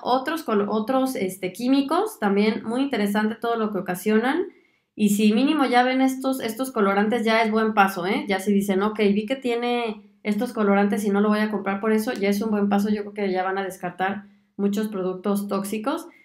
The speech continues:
Y si leen la guía con detalle, pues van a encontrar que hay más, más cosas. Muy bien. Así que ese es el primer tip que les paso. Sí, así que el objetivo es hacer conciencia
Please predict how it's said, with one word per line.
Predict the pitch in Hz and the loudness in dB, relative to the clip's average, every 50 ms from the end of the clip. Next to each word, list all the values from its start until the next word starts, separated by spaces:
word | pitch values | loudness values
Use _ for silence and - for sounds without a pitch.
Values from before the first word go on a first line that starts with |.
| _ _ _ | _ _ _
Y | - 254 269 | -2 -2 0
si | 269 254 214 | 2 4 4
leen | 202 196 202 | 4 4 4
la | 214 226 214 | 4 2 0
guía | 208 208 220 226 220 | 0 0 -2 -2 0
con | 226 214 196 | -2 0 0
detalle, | - - - 196 196 208 220 | 0 0 0 0 0 0 -2
pues | 208 196 175 | -2 -4 -2
van | 175 175 180 | -2 0 0
a | 202 | 0
encontrar | 220 214 202 180 175 180 170 175 - | -2 -2 -4 -4 -4 -6 -8 -8 -6
que | 202 | -4
hay | 196 190 190 190 185 | -4 -4 -4 -4 -4
más, | 180 180 180 190 196 196 | -2 -2 -2 -2 -2 -2
más | 190 185 185 185 | -4 -4 -4 -6
cosas. | - - 240 233 226 180 160 - - - _ _ _ _ _ - | -8 -8 -8 -6 -4 -6 -6 -6 -10 -18 _ _ _ _ _ -6
Muy | 175 165 | -4 0
bien. | 180 202 233 302 403 - - - - - _ _ _ _ _ _ | 0 2 2 2 0 -2 -6 -10 -18 -20 _ _ _ _ _ _
Así | - 185 185 208 202 | -8 -6 -6 -4 -4
que | 214 233 | -4 -4
ese | 226 262 | -4 -4
es | 254 254 | -4 -2
el | 240 226 214 | -2 -2 -2
primer | 214 190 175 175 180 196 220 - - - - | -2 -2 -2 0 0 0 0 0 -2 -4 -6
tip | 220 220 214 - | -8 -8 -8 -6
que | - 185 | -4 -4
les | 170 165 170 - | -4 -4 -6 -4
paso. | - 185 175 170 - 165 165 - - _ _ _ _ _ _ _ _ _ _ | -4 -2 -2 -2 -4 -8 -12 -14 -16 _ _ _ _ _ _ _ _ _ _
Sí, | - - 214 220 220 220 214 - - - | -6 0 2 2 4 2 0 -4 -6 -6
así | 196 196 202 208 | -6 -4 -2 -2
que | 202 262 | -2 0
el | 277 262 | 0 0
objetivo | 254 247 226 202 208 240 247 262 269 269 254 | 0 -2 -4 -4 -4 -4 -2 -2 0 2 2
es | 247 254 269 262 - - | 2 2 2 0 -4 -6
hacer | 214 208 208 226 226 233 | -6 -4 -4 -4 -4 -4
conciencia | - 240 220 208 202 202 226 254 262 262 269 262 - 269 262 269 302 320 - - | -2 0 0 0 0 0 0 2 2 2 2 2 2 2 2 2 2 -2 -6 -10